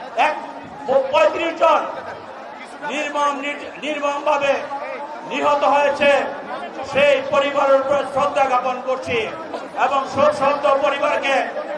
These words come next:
সমবেদনা জানাচ্ছি। আমি ঐক্যবদ্ধভাবে আগামী দিনে একটি সুন্দর বাংলাদেশ গড়ার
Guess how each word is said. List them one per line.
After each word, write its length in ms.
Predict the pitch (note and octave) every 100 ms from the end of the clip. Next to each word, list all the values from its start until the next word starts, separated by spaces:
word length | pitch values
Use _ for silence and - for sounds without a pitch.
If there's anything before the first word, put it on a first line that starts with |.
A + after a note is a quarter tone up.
| - B3
সমবেদনা 560 | C#4+ C#4+ C#4+ C#4 C4+ C4
জানাচ্ছি। 420 | C4+ D4 D4 C#4+ D4 C#4 D4+ - - C4 - - A3+
আমি 160 | C#4+ D4+ C4
ঐক্যবদ্ধভাবে 880 | C#4 C#4 D4 C#4+ C#4+ C#4+ C#4 C#4+ D4+ C#4 - - - - - D#4 D4
আগামী 280 | E4 E4+ E4+
দিনে 280 | E4+ D#4+ C#4 - - - C#4+ C#4 - C#4
একটি 200 | C#4 C#4+ C#4 C#4
সুন্দর 380 | D#4 D4 D4 C#4+ C#4+
বাংলাদেশ 400 | D4 C#4 D4 D4 -
গড়ার 340 | D4 C#4 C4+